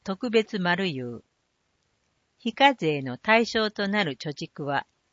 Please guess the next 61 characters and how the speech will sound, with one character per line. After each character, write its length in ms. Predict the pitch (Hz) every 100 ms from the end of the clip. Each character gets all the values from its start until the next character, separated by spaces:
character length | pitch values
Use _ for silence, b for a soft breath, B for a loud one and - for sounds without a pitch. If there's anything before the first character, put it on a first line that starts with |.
| _ _
国 320 | - 208 247
債 300 | 233 214 208
と 240 | - 190 - -
地 180 | 233
方 220 | 226 247 208
債 260 | 147 135
で 140 | 127 123
す。 260 | - - _ _ _ _ _ _ _ _
非 180 | 233 226
課 180 | 285
税 220 | 247 180 -
と 160 | 156
な 160 | 160 180
る 100 | 147
の 160 | 127
は、 160 | 127 - _ _ -
国 300 | 196 220 226
債 300 | 226 214 202
と 220 | 196 -
地 260 | - 240
方 200 | 240 277
債 280 | 220 156 143
の 160 | 131 139
額 320 | 180 190 240
面 240 | 220 208
の 160 | 196 190
合 240 | 190 190
計 300 | - 180 175
が 200 | 165 156 - _ _
三 300 | - 262 277
百 260 | 165 151 151
五 180 | 156 190
十 240 | 240 240
万 300 | 226 220 190
円 160 | 135 139
ま 160 | 175
で 120 | 156 131
の 160 | 123 -
利 160 | 208
子 160 | - 123
で 140 | 120
す。 220 | - - _ _ _ _ _ _ _ _ _ _
こ 140 | - 196
れ 120 | 220
は 220 | 202 - -
障 280 | - 277 277
害 200 | 254 202
者 180 | 147
の 140 | 139 143
丸 340 | 170 208 247
優 200 | 185 139
と 260 | - 135 - 175
別 280 | 196 233
枠 280 | 254 240 240
に 120 | 226
な 140 | 214 208
っ 60 |
て 160 | - 139
い 100 | 127
ま 140 | 127
す。 260 | - -